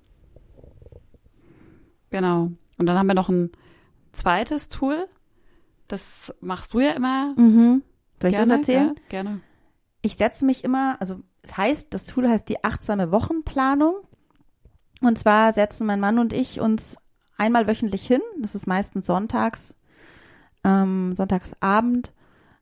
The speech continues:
Speaker 2: und abends und, ähm, planen die kommende Woche. Und dabei spielen nicht nur Termine eine Rolle, die wir eh schon haben. Also
Speaker 1: Mhm.
Speaker 2: natürlich besprechen wir da auch,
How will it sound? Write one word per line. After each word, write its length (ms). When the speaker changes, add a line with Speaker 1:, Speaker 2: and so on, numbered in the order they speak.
Speaker 2:
und 580
abends 420
und, 500
ähm, 480
planen 300
die 80
kommende 380
Woche. 360
Und 120
dabei 440
spielen 440
nicht 360
nur 120
Termine 420
eine 100
Rolle, 460
die 200
wir 160
eh 140
schon 280
haben. 460
Also 140
Speaker 1:
Mhm. 40
Speaker 2:
natürlich 440
besprechen 420
wir 80
da 160
auch, 440